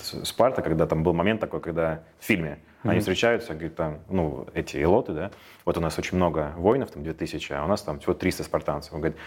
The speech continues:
Speaker 1: «А ты там вот пасешь овец, я знаю, да, а вот ты там кузнец вообще, да, то есть получается, что у вас ноль воинов, а у нас триста».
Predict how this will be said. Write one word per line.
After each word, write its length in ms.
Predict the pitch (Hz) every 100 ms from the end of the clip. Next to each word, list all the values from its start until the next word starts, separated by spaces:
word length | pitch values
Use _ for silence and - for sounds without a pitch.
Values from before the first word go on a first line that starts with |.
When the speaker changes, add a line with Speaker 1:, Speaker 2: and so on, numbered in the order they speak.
| - -
Speaker 1:
«А 100 | 78
ты 100 | 107
там 180 | 90
вот 140 | 82 73 - -
пасешь 460 | - 95 104 87 - - _
овец, 340 | 95 92 131 87
я 100 | 76
знаю, 320 | 78 69 69
да, 220 | 90 110 - _ _ -
а 80 |
вот 140 | 82 -
ты 100 | 101
там 280 | 95 85 78
кузнец 440 | 113 92 80 67
вообще, 320 | 73 - 73
да, 120 | 73
то 60 | 87
есть 80 | -
получается, 300 | 90 107 -
что 80 | 92
у 20 |
вас 100 | -
ноль 240 | 113 85
воинов, 360 | 76 135 92 78 - _ _ -
а 60 |
у 40 | 82
нас 160 | 95
триста». 440 | 78 73 69 -